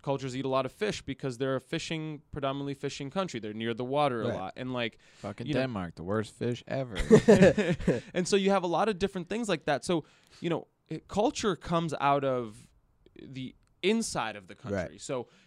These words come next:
Speaker 1: nationalism should be the same thing. Like, you should use nationalism to spur on your country for
Speaker 2: Right.
Speaker 1: growth, not to take over the world, not to,
Speaker 2: Right.
Speaker 1: you know, do stupid shit.
Speaker 2: Yeah.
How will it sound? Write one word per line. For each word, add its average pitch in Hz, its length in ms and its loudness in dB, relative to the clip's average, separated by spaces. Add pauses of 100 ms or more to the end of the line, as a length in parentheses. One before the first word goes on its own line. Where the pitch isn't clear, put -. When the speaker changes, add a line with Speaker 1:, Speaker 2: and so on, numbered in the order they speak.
Speaker 1:
nationalism 185 560 -6
should 160 160 -12
be 143 80 -10
the 123 120 -14
same 139 260 -8
thing. 196 200 -8
Like, 120 180 -10
you 202 120 -6
should 226 180 -8
use 202 220 -4
nationalism 151 600 -4
to 139 320 -6
spur 160 400 -2
on 143 240 -2
your 143 220 -4
country 139 400 -12
for 123 200 -12 (120)
Speaker 2:
Right. 110 120 -12
Speaker 1:
growth, 135 320 -4 (280)
not 170 380 -2
to 175 180 0
take - 340 -4
over 120 200 -6
the 104 80 -10
world, 156 340 0
not 127 200 -6
to, 117 320 -10
Speaker 2:
Right. 90 200 -6
Speaker 1:
you 117 100 -12
know, 95 160 -16 (260)
do 127 180 -6
stupid - 420 -10
shit. - 500 -6
Speaker 2:
Yeah. 95 220 -6